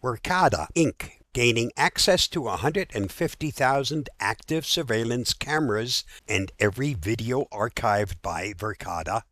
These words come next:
customers. The Silicon Valley-based company services a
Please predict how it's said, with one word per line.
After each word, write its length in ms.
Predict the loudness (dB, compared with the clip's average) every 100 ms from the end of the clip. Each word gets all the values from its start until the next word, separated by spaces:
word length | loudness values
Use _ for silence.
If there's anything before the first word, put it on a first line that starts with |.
| -2
customers. 840 | 0 0 0 0 -2 -4 -8 -10 -8
The 100 | 0
Silicon 580 | 4 4 4 4 4 4
Valley-based 760 | 4 4 4 0 0 2 2 0
company 560 | -2 -2 0 2 2 -2 -16 -20 -16
services 720 | -6 0 2 2 2 4 2 -2
a 200 | -2 -2